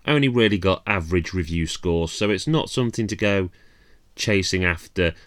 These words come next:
to play a cutting-edge, amazing piece of retro history. But it is retro history for its place as something that people would have seen as completely sick, much like the eighties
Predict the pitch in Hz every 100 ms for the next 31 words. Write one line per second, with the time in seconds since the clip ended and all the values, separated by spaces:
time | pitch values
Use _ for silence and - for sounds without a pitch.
0 | - - - 95 87 82 - - 87 87
1 | 85 - - 92 90 92 90 82 87 85
2 | - 90 82 82 87 - 82 92 87 -
3 | 80 80 78 - - - - - _ _
4 | - - - 107 110 131 143 - 98 -
5 | 87 80 85 - - 78 73 - - -
6 | - - - - 101 95 - - 107 104
7 | 101 - - 92 87 - - - - _
8 | - - - - - - - - - 156
9 | 143 139 127 - 120 110 110 104 95 101
10 | - - 104 101 98 95 - 87 85 -
11 | - 87 - 101 - 85 - - 76 71
12 | - - - - - - 127 - 110 101
13 | - 104 92 87 82 - 87